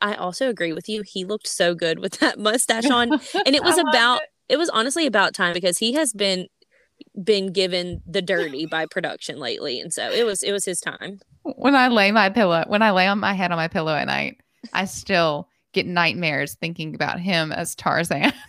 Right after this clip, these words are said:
Speaker 1: As, as the brunette Drake Bell or wh-, whatever. Who else do we think he looked like? 'Cause the week
Speaker 2: Oh,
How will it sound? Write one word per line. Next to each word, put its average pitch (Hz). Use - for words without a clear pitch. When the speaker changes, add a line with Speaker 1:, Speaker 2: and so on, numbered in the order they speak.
Speaker 1:
As, 233
as 220
the 220
brunette 214
Drake 196
Bell 185
or 190
wh-, 208
whatever. 247
Who 320
else 269
do 269
we 262
think 247
he 247
looked 233
like? 226
'Cause 233
the 226
week 269
Speaker 2:
Oh, -